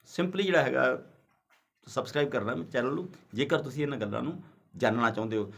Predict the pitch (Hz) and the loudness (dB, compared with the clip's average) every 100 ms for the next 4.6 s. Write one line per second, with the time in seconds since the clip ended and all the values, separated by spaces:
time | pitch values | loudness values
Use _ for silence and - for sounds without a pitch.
0 | - 107 110 107 113 117 120 156 160 160 | -10 -4 -2 -2 -4 -4 0 0 0 -4
1 | 165 156 131 120 120 123 131 - - 165 | -2 -2 -2 0 0 -2 -6 -12 -4 -2
2 | 156 147 156 160 165 156 147 127 120 117 | 0 2 2 0 -2 0 0 -2 -2 -6
3 | 110 101 101 107 110 127 131 131 - - | -4 -4 -4 -2 0 0 -4 -8 -20 -8
4 | - 95 110 117 147 | -2 0 0 0 -2